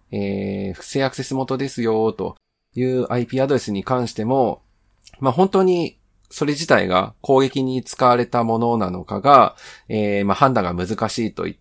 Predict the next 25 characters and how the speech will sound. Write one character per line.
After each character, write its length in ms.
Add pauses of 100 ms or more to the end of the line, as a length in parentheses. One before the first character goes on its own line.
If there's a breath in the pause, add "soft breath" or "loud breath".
た 320
よ 160
う 20
な 120
情 180
報 180
も、 400
え 220
ー、 40
含 240
ま 100
れ 120
て 380
お 160
り、 360 (280)
ま 320 (100)
あ、 140
あ 60
の 880
ー、 120
例 100
え 20
ば、 420 (100)
ま 320
あ、 0